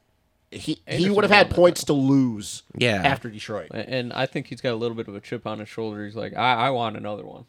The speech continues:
Speaker 2: I want another one of these titles, and I
Speaker 1: Yeah,
Speaker 2: wanna
Speaker 1: especially
Speaker 2: feel
Speaker 1: because
Speaker 2: good
Speaker 1: all the
Speaker 2: about it."
Speaker 1: shit that
Speaker 3: Mm-hmm.
Speaker 1: everybody, including us,
Speaker 3: Yeah, I've
Speaker 1: have
Speaker 3: talked
Speaker 1: given him
Speaker 3: about
Speaker 1: since twenty eighteen.
Speaker 3: Yep.
Speaker 1: And then he's just like, "Sorry, guys. Like,
Speaker 2: Yeah.
Speaker 1: I still can do this."
Speaker 3: Now, let me ask you this. Those, that little run there of three races or four, whatever it was in a row where he had issues like that,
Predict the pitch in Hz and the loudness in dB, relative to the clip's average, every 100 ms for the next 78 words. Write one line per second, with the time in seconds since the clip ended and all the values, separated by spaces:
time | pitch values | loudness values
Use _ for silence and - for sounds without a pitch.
0 | - 131 131 113 113 110 107 104 104 - | -12 -6 -6 -6 -8 -8 -8 -10 -12 -8
1 | 104 104 101 110 131 123 120 123 117 107 | -6 -6 -6 0 2 2 2 2 0 0
2 | 117 113 101 - - 135 131 123 113 110 | 0 0 -2 -2 2 4 4 4 4 4
3 | 110 113 117 107 135 160 190 185 - - | 2 0 -2 -2 2 4 8 8 8 0
4 | - 113 117 127 143 160 180 151 165 165 | -6 0 6 8 12 12 12 12 12 12
5 | 147 131 156 165 165 165 190 165 113 110 | 10 6 2 4 4 4 2 2 6 8
6 | 160 - _ - 135 135 139 139 143 135 | 6 4 _ -2 0 2 2 2 6 6
7 | 127 - - _ _ _ _ - - 117 | 6 -2 -20 _ _ _ _ -10 -2 0
8 | 110 104 101 98 95 90 101 110 - 117 | 0 -2 -4 -4 -6 -8 -4 -4 -2 -4
9 | 113 101 80 85 135 135 135 139 127 123 | -4 -6 -8 2 6 8 8 8 8 8
10 | - 117 117 95 - - 95 - - 110 | 6 6 6 4 -2 -6 -12 -12 -18 4
11 | 131 123 120 113 - - 123 123 101 131 | 10 12 10 8 2 2 8 8 10 12
12 | 120 107 117 107 107 101 - 113 107 104 | 10 10 8 8 8 6 6 2 6 8
13 | 101 - 98 95 - 98 98 98 92 85 | 8 4 2 0 2 6 8 8 6 4
14 | 101 98 92 98 95 92 92 101 92 87 | 4 4 4 6 6 4 2 2 2 0
15 | 101 104 95 92 92 92 92 92 85 | 2 2 0 -2 -2 0 4 4 4